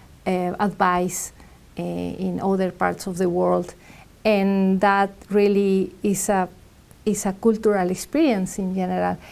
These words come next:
And also, I think something, a very interesting aspect is that, uh, as researcher, you are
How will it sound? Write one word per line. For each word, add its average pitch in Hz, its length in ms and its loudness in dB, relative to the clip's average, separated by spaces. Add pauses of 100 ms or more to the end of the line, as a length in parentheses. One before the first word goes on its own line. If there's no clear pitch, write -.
And 220 160 4
also, 240 440 2 (540)
I 220 160 0
think 277 240 0
something, 233 500 2
a 208 100 0
very 220 340 2 (100)
interesting 226 640 2
aspect 185 440 -4
is 190 140 -2
that, 185 220 -2 (720)
uh, 180 400 0
as 190 320 -2
researcher, 226 580 2
you 196 220 2
are 202 300 2